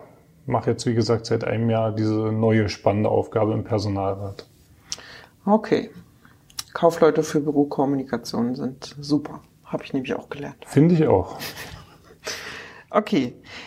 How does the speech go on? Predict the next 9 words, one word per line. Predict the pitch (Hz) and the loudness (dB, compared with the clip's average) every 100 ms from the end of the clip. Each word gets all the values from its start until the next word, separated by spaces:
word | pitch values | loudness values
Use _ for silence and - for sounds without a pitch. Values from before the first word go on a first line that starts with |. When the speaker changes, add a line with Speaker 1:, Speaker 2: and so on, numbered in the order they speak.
| - _ | -20 _
Speaker 2:
Ähm, | 196 226 233 233 233 233 226 233 | 8 8 8 8 8 8 6 2
dann, | - 208 247 269 262 | 4 4 6 4 4
äh, | 247 240 - - - | 4 2 -2 -4 -4
sag | 185 202 311 | 2 4 4
uns | 277 | 2
einmal | - 226 226 226 226 | 2 4 6 6 6
kurz | 226 - 247 277 285 - - | 2 2 4 4 2 -4 0
deine | 196 196 226 226 233 220 | 2 6 6 8 8 6
Motivation. | 214 220 220 180 196 147 113 90 | 6 4 2 0 0 0 0 -2